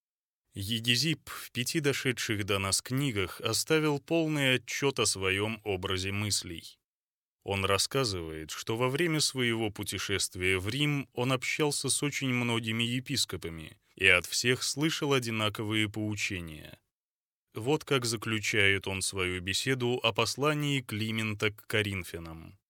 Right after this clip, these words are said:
«Коринфская церковь оставалась правоверной до Прима, бывшего епископом в Коринфе. Я общался с ним по пути в Рим, куда направлялся морем, и провел с коринфянами достаточно дней,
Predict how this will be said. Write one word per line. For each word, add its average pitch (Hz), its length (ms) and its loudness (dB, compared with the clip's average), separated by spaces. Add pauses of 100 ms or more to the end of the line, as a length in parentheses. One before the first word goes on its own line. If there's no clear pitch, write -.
(540)
«Коринфская 98 800 2
церковь - 800 -4
оставалась 135 720 2
правоверной 123 800 2
до 117 180 2
Прима, 101 600 -4 (320)
бывшего 131 520 0
епископом 101 800 0
в - 120 -10
Коринфе. 104 640 -2 (680)
Я 98 240 6
общался 147 560 0
с - 120 0
ним 139 260 0
по 123 120 -2
пути 120 340 -2
в 123 80 -2
Рим, 147 260 2
куда 135 380 2
направлялся 117 760 0
морем, 87 600 -2 (200)
и 98 100 2
провел 98 440 4
с - 100 0
коринфянами 98 800 -2
достаточно 131 760 0
дней, 98 560 -6